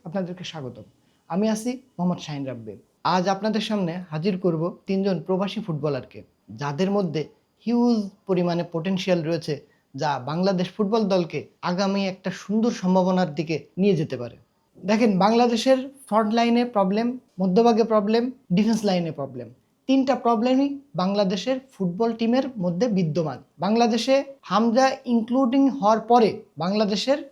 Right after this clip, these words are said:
ফুটবলের যে চিত্র অনেকটাই পাল্টে গিয়েছে, but ওই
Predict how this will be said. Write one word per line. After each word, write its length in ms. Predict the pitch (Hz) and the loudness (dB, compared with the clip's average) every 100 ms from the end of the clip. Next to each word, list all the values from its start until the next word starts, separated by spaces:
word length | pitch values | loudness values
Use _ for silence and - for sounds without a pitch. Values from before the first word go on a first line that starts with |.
| - | -2
ফুটবলের 640 | 226 208 254 262 262 269 196 | 0 4 6 6 4 0 -2
যে 160 | 180 | -2
চিত্র 520 | 190 - 269 - 294 320 - | 0 0 0 -2 -6 -6 -2
অনেকটাই 480 | 240 285 294 - 262 | 4 4 4 4 4
পাল্টে 380 | 240 202 185 175 | 4 2 2 0
গিয়েছে, 400 | 165 139 143 - _ _ _ _ | -2 -4 -8 -16 _ _ _ _
but 140 | 214 220 - - _ _ _ - | 0 0 -2 -20 _ _ _ -2
ওই 200 | 269 | 0